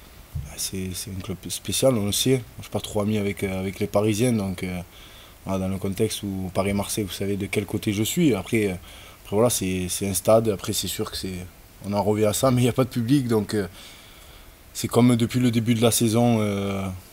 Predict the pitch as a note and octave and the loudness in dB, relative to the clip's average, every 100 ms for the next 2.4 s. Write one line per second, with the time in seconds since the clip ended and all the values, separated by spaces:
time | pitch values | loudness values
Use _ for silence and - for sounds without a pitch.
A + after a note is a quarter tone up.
0 | - - - G2 G2+ G2 G2 - - A2+ | -20 -20 -12 -2 0 0 -4 -4 -2 0
1 | - G2+ G#2+ G#2+ G#2 G2+ - G2 G2 - | 0 0 0 0 0 -2 -2 -2 -2 -2
2 | G2 G#2+ C3+ - | 2 6 4 2